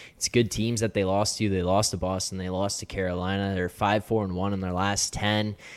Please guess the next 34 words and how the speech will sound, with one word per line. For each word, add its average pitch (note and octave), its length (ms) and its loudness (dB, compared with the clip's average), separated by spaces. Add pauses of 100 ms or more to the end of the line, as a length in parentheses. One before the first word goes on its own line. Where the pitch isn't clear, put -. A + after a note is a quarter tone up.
(280)
They're F#2 240 2 (240)
one C#3 220 6
point C3 260 4
up B2 180 4
in A#2 60 2
the G#2+ 80 -2
Ca-, A#2+ 160 -4
on A2 140 2
the G#2+ 60 0
Capitals A2 640 4
right G#2+ 240 6
now G#2 420 2
in G2+ 240 -2
the, G2+ 180 0
uh, F#2+ 220 2
in F#2+ 260 -2
the F#2 240 0
Eastern G2+ 480 -2
Division. G2 580 0 (500)
I F#2+ 80 -2
mean, G2+ 280 -2 (580)
this C#3 140 2
Islanders F3+ 600 8
team D#3 300 4
is C3 380 2 (1400)
probably F3 600 8
about B2+ 340 8
where C3+ 180 8
they A#2+ 120 6
should C3+ 240 4
have A#2+ 160 4
been A#2+ 280 2
last A2+ 380 0
year, A2+ 420 4